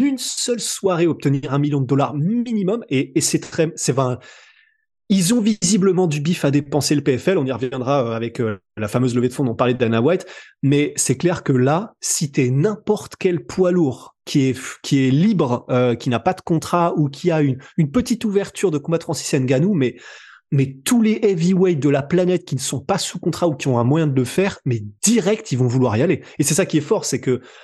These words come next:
dans le monde du M M A, là, le P F L avec un truc comme ça, et c'est Francis Ngannou qui l'a demandé, à mon avis, tous les poids lourds vont vouloir se bousculer au portillon, parce que oui,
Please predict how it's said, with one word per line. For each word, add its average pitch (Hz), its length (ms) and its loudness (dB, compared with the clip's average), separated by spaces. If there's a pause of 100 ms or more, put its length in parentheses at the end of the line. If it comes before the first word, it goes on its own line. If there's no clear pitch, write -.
(320)
dans 143 160 2
le 156 200 4
monde 190 380 2
du 175 140 2
M 170 120 2
M 143 140 2
A, 147 120 2
là, 156 200 2
le 143 180 0
P 151 200 0
F 151 100 -16
L 175 80 2
avec 113 160 -2
un 127 80 -2
truc - 180 -10
comme 151 160 0
ça, 185 260 0
et 135 60 2
c'est 135 240 -2
Francis - 440 -6
Ngannou 139 340 2
qui 143 140 -2
l'a 123 100 2
demandé, 120 460 0 (460)
à 131 80 2
mon 147 80 2
avis, 165 260 0
tous - 180 -4
les 208 120 2
poids 175 200 0
lourds 170 200 2
vont 147 80 -2
vouloir 131 240 0
se - 80 -18
bousculer 165 320 0
au 156 40 0
portillon, 160 360 0
parce - 100 -12
que 139 160 0
oui, 160 420 2